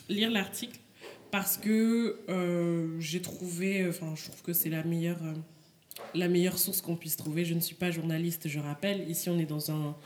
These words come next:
dans une émission, euh, d'opinion, ok ? Donc, euh, donc, euh, donc mes, mes, mes résumés peuvent omettre certains détails ou certains faits qui, euh, qui peuvent, euh, qui, qui peuvent être importants de mentionner, que la presse ne va pas omettre en,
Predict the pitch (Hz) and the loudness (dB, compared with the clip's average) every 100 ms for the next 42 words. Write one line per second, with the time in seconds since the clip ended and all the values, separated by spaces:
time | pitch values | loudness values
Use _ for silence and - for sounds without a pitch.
0 | - - - - 156 156 165 165 165 - | -20 -20 -12 -2 0 4 6 8 6 4
1 | 185 175 160 151 147 143 180 180 180 180 | 2 4 6 4 2 4 2 2 2 6
2 | 180 254 - 160 143 175 202 - - - | 6 4 -6 -10 -2 0 0 -4 -14 -16
3 | - 147 156 165 - 165 165 165 160 160 | -16 -4 0 0 0 0 2 4 6 6
4 | 160 160 165 - - - - - - - | 6 4 2 -6 -20 -20 -20 -20 -18 -2
5 | - - - 170 170 170 180 165 165 160 | -2 -2 -2 2 2 2 2 2 4 2
6 | 160 165 - 165 180 185 175 196 180 175 | 0 -2 -4 -2 4 6 6 8 8 8
7 | 175 175 175 - - - - - - 190 | 8 4 0 -12 -18 -18 -20 -10 4 6
8 | 214 208 220 240 240 220 208 - - - | 8 8 6 6 6 4 2 -6 -12 2
9 | 208 214 214 - 214 - 185 185 196 190 | 6 8 6 4 0 0 0 0 0 0
10 | 190 202 208 185 170 170 175 170 - 202 | 2 2 4 2 0 -2 0 -2 -2 -4
11 | 202 - - - - - - 180 190 185 | -6 -14 -20 -20 -20 -12 -6 -2 2 4
12 | 165 165 160 - 165 175 170 160 160 151 | 4 2 -2 -8 -2 2 2 2 2 0
13 | 151 - - - - 165 185 170 170 170 | -2 -8 -14 -14 -10 -8 -6 -2 -2 -2
14 | - 175 165 156 160 170 185 151 139 - | -2 0 0 -2 -2 -2 -2 -6 -8 -8
15 | 180 180 160 151 156 156 165 165 160 151 | -6 -4 -4 -6 -8 -6 -6 -6 -8 -8